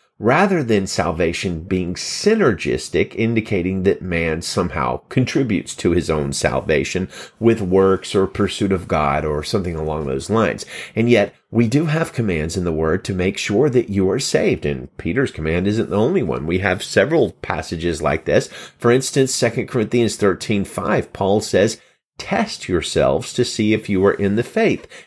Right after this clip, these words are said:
Examine yourselves, or do yourselves not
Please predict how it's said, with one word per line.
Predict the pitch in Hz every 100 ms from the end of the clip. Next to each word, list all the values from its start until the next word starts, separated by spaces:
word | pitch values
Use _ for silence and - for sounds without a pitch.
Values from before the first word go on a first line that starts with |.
| -
Examine | 147 143 135 - 127 160 254 240 98
yourselves, | 76 - - 82 53 55 - - -
or | 135
do | 139 151
yourselves | 156 151 135 135 - 90 113
not | 95 95